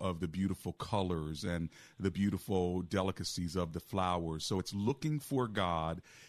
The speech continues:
in all the places around us, looking up in space and looking at the uniqueness of what God has created. That's what it means to be amazed by God or in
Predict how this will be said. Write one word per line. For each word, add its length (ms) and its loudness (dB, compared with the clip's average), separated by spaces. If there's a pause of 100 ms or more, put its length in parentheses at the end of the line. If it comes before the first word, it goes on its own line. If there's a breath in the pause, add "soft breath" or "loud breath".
(120 loud breath)
in 300 4
all 600 4
the 140 0
places 800 0
around 640 0
us, 440 0
looking 340 -2
up 200 -2
in 120 -2
space 600 -2
and 180 -4
looking 320 0 (380 loud breath)
at 180 0
the 220 0 (260)
uniqueness 640 2
of 120 -4
what 160 -4
God 300 0
has 120 -4
created. 800 0 (300 soft breath)
That's 280 -2
what 140 2
it 100 -4
means 440 0
to 80 -8
be 260 -2
amazed 720 2
by 300 0
God 580 -4
or 240 2
in 240 0